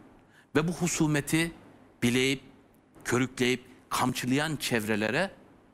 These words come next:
mesaj verme kaygısı var. Onların dikkatlerini çekme hesabı var. Küresel emperyalizme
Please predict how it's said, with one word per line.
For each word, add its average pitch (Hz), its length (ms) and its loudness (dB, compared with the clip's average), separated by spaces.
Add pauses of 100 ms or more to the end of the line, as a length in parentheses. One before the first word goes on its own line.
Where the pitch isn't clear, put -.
(680)
mesaj 101 520 -2
verme 101 440 -2 (420)
kaygısı - 580 -2
var. - 360 -6 (420)
Onların 185 440 2
dikkatlerini 147 680 -2
çekme 160 500 -2 (300)
hesabı 98 520 0
var. - 340 -2 (840)
Küresel 185 580 0
emperyalizme 156 1000 0